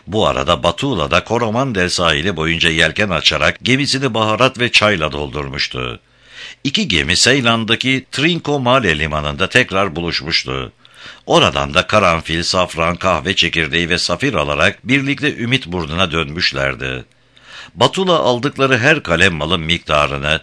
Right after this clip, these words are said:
her biri için ödediği ücreti ve çeşitli bölgelerdeki pazar durumunu ayrıntılarıyla ezberden anlattı.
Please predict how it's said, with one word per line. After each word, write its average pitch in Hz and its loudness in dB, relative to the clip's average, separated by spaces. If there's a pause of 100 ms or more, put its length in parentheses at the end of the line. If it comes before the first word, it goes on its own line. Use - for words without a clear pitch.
her 139 2
biri 131 0
için 113 0
ödediği 90 0
ücreti 78 -2
ve - 2
çeşitli 127 0
bölgelerdeki 110 0
pazar 95 0
durumunu 76 -2
ayrıntılarıyla 104 0
ezberden 80 0
anlattı. 67 -6